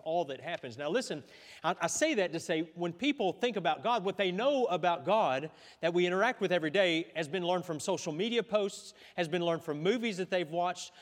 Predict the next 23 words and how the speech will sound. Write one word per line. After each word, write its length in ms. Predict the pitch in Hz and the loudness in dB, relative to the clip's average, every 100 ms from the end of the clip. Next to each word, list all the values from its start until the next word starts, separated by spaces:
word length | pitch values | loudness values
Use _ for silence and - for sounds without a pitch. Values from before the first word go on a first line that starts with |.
| - | -6
from 160 | 190 185 | -2 2
their 120 | 220 | 0
circle 420 | - 247 240 208 | 0 -2 0 0
of 100 | 170 | 2
influence. 440 | 196 240 180 139 - | 0 -2 -2 -4 -2
That's 260 | 240 - | -4 -2
what 100 | 226 | 0
they 120 | 208 | 0
know 220 | 185 190 175 | 2 2 2
about 300 | 165 165 160 | 2 0 2
God. 320 | 240 165 151 | 2 2 0
And 120 | 175 | -4
if 100 | 170 | -6
so, 180 | - 208 | -2 -4
if 100 | 175 | -2
you, 240 | 240 302 233 | -2 -4 -4
you're 180 | 196 269 | -2 0
not 180 | 214 | 2
a 20 | 170 | 2
regular 320 | 208 185 165 | 2 2 -2
attender 280 | 147 214 160 | -2 -4 -4
to 100 | 143 | -6
church, 480 | - 220 214 - | -4 -2 -2 -4